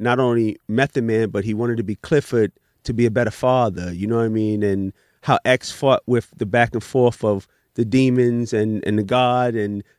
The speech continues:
but really wanted the best for his fam-, like, I, I saw it all. You, you, I mean, this is the stuff from behind the scenes that you, you were able to live with kids, and the, the moment when you say,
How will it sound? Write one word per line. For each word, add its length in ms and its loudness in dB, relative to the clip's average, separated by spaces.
but 160 0
really 580 0
wanted 340 0
the 80 0
best 360 0
for 180 0
his 120 -2
fam-, 220 -2
like, 200 0
I, 180 0
I 80 0
saw 280 0
it 60 0
all. 180 2
You, 140 2
you, 440 0
I 60 0
mean, 220 2
this 200 -2
is 280 -2
the 140 -4
stuff 260 -2
from 200 -4
behind 340 -2
the 40 0
scenes 360 -2
that 280 -2
you, 320 -2
you 120 -2
were 80 4
able 140 2
to 80 0
live 360 -2
with 180 -2
kids, 460 0
and 160 -2
the, 100 -2
the 160 -2
moment 420 2
when 500 -2
you 360 0
say, 640 0